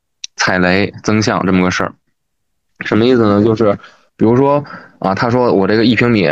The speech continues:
什么九九八，对吧？一平米什么幺六八八，像这种套餐啊，你就按照你们家套内面积去乘吧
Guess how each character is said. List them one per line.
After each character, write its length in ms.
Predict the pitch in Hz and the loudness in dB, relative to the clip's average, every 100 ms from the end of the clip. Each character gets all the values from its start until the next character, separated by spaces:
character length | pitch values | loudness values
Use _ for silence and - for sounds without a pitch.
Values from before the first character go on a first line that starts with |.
| 82 92 | -2 -2
什 120 | 101 | -2
么 480 | 104 107 107 104 95 | -2 -2 0 0 0
九 120 | 120 | 0
九 100 | 110 | 2
八， 240 | 117 123 | 0 0
对 80 | 113 | 0
吧？ 160 | 104 82 | 0 0
一 120 | 107 | 0
平 120 | 117 | 0
米 280 | 107 87 95 | 0 0 0
什 100 | 104 | 0
么 480 | 107 110 107 101 90 | 0 2 2 2 2
幺 160 | 110 120 | 2 2
六 140 | 113 | 2
八 140 | 113 | 2
八， 100 | 120 120 120 - | 0 -2 -2 -4
像 120 | - 107 | -4 -2
这 80 | |
种 140 | 104 95 | -2 -2
套 160 | 104 | -2
餐 160 | 95 104 | -2 -2
啊， 220 | 101 90 - _ - - - | -2 -4 -8 _ -18 -14 -4
你 140 | 104 | -2
就 100 | 101 | 0
按 120 | 127 113 | 0 0
照 80 | |
你 80 | 101 | 0
们 80 | 90 | 0
家 160 | 107 113 | 0 -2
套 120 | 117 | -2
内 80 | 113 | 0
面 140 | 110 | 0
积 60 | 104 | 0
去 80 | 98 | -2
乘 260 | - 101 | 0 0
吧 140 | 123 | 0